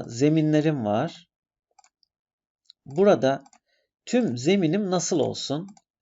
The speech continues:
Sempatik bir şekilde, bakın, evet,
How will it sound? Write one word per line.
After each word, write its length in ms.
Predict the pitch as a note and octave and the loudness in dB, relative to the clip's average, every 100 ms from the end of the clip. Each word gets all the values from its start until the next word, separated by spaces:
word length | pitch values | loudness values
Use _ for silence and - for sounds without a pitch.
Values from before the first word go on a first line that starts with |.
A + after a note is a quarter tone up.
| _ _ _ _ _ G#3 _ _ _ _ _ _ - | _ _ _ _ _ -20 _ _ _ _ _ _ -16
Sempatik 720 | - G3 G3+ G#3 G#3 G#3 - _ _ _ D3+ | -2 0 2 0 -2 -8 -10 _ _ _ -2
bir 200 | C3+ A2+ - - | 0 0 -6 -14
şekilde, 1080 | - F3 E3 - A#2+ A2+ A#2 A2+ B2 E3 G3+ _ _ _ - _ _ _ - | -6 -4 -4 -4 -4 -4 -4 -2 -2 -4 -8 _ _ _ -20 _ _ _ -4
bakın, 680 | D#3 - C#3+ C3+ C#3 - - | -2 -2 -2 -2 -4 -10 -2
evet, 460 | E3+ B2+ - - | 2 2 0 -10